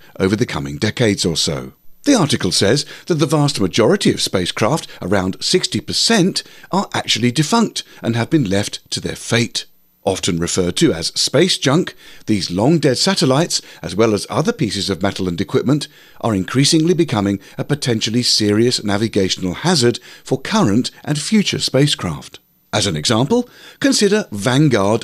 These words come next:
one C, which was launched in nineteen fifty-eight. The American satellite was the fourth artificial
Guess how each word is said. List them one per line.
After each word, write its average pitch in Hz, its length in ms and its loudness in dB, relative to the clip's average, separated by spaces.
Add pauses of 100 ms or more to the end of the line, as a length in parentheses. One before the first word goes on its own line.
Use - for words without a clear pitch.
one 101 460 -2
C, 98 540 0 (280)
which 190 160 0
was 240 180 0
launched 113 380 2
in 113 240 4 (320)
nineteen 117 640 2
fifty-eight. - 1080 -4 (440)
The 104 100 2
American 131 440 2
satellite 98 580 0 (180)
was 139 140 -2
the 165 100 0
fourth 190 580 0
artificial 98 600 -2